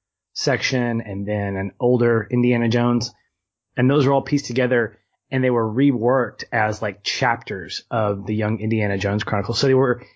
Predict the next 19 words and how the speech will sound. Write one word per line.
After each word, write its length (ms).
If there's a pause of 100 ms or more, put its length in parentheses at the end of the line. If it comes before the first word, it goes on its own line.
(100)
you're 140
getting 220
all 180
the 100
episodes. 460
They're 100
just 160
kind 140
of 100
lumped 300
together 320
in 160
different 380 (200)
chapters 680
as 120
opposed 480
to 120
specific 460
episodes. 680